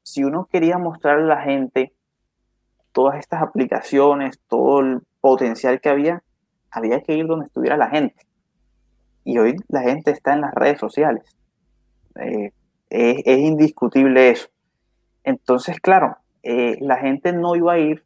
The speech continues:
donde nosotros estuviéramos, sino que nosotros teníamos que ir a buscarlos. Y en ese mar de, de memes y de selfies teníamos que abrirnos un huequito y teníamos que decir, "Oye, ¿me regalas un minuto? Te quiero mostrar esto".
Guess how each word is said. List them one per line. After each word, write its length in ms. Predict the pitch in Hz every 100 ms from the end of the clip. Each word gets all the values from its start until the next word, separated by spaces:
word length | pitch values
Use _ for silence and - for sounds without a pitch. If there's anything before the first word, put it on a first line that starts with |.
| -
donde 160 | 147 127
nosotros 340 | 123 110 156
estuviéramos, 560 | 160 165 151 147 147 147
sino 160 | 131
que 60 | 139
nosotros 320 | 151 147 156
teníamos 420 | 147 135 143 156
que 160 | - 131
ir 220 | 131 139 -
a 80 | 135
buscarlos. 840 | 123 - 120 113 117 156 170 - _ _ _ _
Y 240 | 98 131 - _ _ _ -
en 220 | 131 131
ese 240 | 131 180
mar 300 | 160 151 156
de, 380 | 156 156 135 123 208
de 100 | 123
memes 380 | 135 147 156 156
y 80 |
de 140 | 127 -
selfies 440 | - 151 147 175
teníamos 400 | - 123 120 131 -
que 200 | 165 156
abrirnos 500 | 143 147 151 160 160
un 180 | 165 160
huequito 720 | 160 165 185 180 180 180 185 - - _ _ _ _ -
y 120 | 147
teníamos 520 | 143 143 139 143 170 -
que 140 | 170
decir, 420 | 160 151 160 165
"Oye, 460 | 151 156 170 131 - _ _ -
¿me 100 | 131
regalas 260 | 123 127 165
un 80 | 170
minuto? 420 | 170 175 196 196 _ _ _ _ _ _ _ _ _ _ - _ -
Te 100 | 233
quiero 180 | 233 123
mostrar 300 | 285 - 147
esto". 260 | 175 -